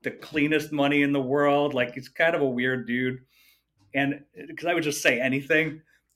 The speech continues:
And he was, the, the two guys that run this fund were like, "You should see what's out there, man. It's, it's,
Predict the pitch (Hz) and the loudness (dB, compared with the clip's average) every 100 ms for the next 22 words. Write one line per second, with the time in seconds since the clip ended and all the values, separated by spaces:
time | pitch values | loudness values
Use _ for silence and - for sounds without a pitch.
0 | 139 135 160 160 156 - 135 139 131 123 | -6 -4 -2 -4 -6 -14 -18 -12 -12 -10
1 | 131 127 - 165 139 131 131 113 117 113 | -8 -8 -8 -2 0 0 -2 -4 -6 -8
2 | - 226 220 151 123 120 117 110 - 120 | -2 2 2 2 -2 -2 0 -2 -6 -10
3 | 139 233 - 220 107 - - 104 - 92 | -8 -8 -6 -6 -6 -8 -10 -12 -14 -18
4 | - _ _ _ _ _ _ _ _ _ | -20 _ _ _ _ _ _ _ _ _
5 | _ _ - 196 - - 165 - | _ _ -10 -8 -10 -14 -14 -14